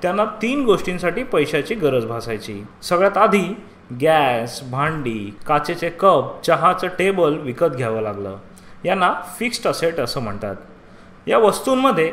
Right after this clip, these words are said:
एकदाच गुंतवणूक करून पुढे दीर्घकाळ त्या परत परत वापरता येतात म्हणून fixed, आणि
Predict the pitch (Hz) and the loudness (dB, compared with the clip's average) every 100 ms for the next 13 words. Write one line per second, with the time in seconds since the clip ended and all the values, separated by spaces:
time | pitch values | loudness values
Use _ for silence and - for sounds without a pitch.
0 | - 160 196 214 277 226 214 208 220 226 | -4 -4 -2 4 4 4 0 2 2 2
1 | 226 240 214 208 240 160 190 160 175 190 | 6 6 6 2 -4 -2 -2 0 0 2
2 | 208 220 196 202 208 214 214 156 165 247 | 0 2 2 2 0 -2 0 0 2 0
3 | - 233 220 185 151 160 175 170 214 226 | 2 4 4 2 2 -2 -2 -2 0 0
4 | 226 - - - - 147 214 294 - 190 | 0 -6 -18 -16 -2 0 0 -2 0 0
5 | 117 - - - - - - - 147 | 0 -6 -10 -12 -12 -12 -8 -2 -2